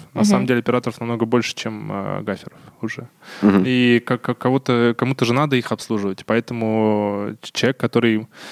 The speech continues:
Speaker 1: ну, типа, видимо, поверивший в свои силы, понимает, что вот сейчас я могу стать полноценным гафером, а, и просто называет себя как, ну,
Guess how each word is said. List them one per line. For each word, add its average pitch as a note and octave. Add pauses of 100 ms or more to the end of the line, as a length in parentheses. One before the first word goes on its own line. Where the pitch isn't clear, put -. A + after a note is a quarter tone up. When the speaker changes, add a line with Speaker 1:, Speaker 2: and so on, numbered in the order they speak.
(280)
Speaker 1:
ну, B2+
типа, -
видимо, A2
поверивший A2
в -
свои A2
силы, B2
понимает, A#2+
что -
вот G#2+
сейчас -
я A#2+
могу B2 (100)
стать -
полноценным G#2+
гафером, D3 (560)
а, A2+
и A2
просто A#2+
называет G#2
себя A#2
как, - (180)
ну, A#2+